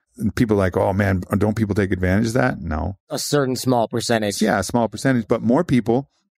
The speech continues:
Speaker 1: after they do that, maybe they didn't like that one product, but like, "Man, that was cool.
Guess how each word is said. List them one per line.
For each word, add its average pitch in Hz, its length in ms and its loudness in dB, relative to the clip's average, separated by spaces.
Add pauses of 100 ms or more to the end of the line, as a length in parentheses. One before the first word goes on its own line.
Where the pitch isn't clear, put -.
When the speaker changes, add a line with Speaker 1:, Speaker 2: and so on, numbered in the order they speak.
(140)
Speaker 1:
after 117 280 -2
they 110 140 2
do 120 200 0
that, 98 260 0
maybe 117 180 2
they 113 120 2
didn't 110 200 2
like 107 180 0
that 95 160 -2
one 101 200 -2
product, 123 320 -2
but 98 80 -2
like, 92 180 0 (460)
"Man, 135 220 2
that 170 120 4
was 127 140 0
cool. 90 420 -2